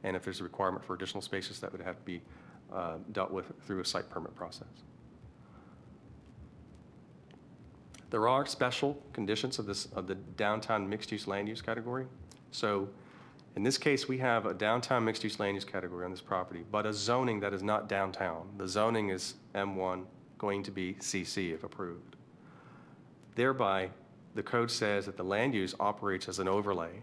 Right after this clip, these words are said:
and there are additional, uh, zoning standards in there. So on page, at the bottom of page twenty-two of your packet, I've, uh, identified those, uh, criteria. Addition, it's ca-, I titled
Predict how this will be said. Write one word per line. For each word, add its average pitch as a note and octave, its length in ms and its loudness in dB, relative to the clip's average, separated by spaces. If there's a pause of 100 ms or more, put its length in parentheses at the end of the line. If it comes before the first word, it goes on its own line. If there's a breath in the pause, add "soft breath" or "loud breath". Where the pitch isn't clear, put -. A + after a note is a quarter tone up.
(140)
and F#2+ 120 -8
there F#2+ 100 -2
are F2+ 100 -2
additional, F#2 580 -4 (400)
uh, F#2 140 -6
zoning G2+ 380 -2 (120)
standards F2 460 -6
in E2+ 100 -8
there. E2+ 140 -12 (760)
So F#2+ 200 -2
on F#2+ 140 2
page, A#2+ 480 0
at G2+ 80 -4
the G2 60 -4
bottom G#2+ 280 2
of A2 140 -6
page G2+ 240 0
twenty-two G2+ 500 -2
of F#2 80 -4
your F2 80 -10
packet, F#2 460 -4 (920 loud breath)
I've, F#2+ 140 -6 (1300)
uh, F2+ 240 -4 (400)
identified G2+ 540 0
those, F#2 360 0 (420)
uh, F2+ 180 -4
criteria. F2 540 -6 (500 loud breath)
Addition, A2+ 380 2
it's G2 100 -2
ca-, - 160 -4
I G#2+ 80 2
titled G2+ 380 0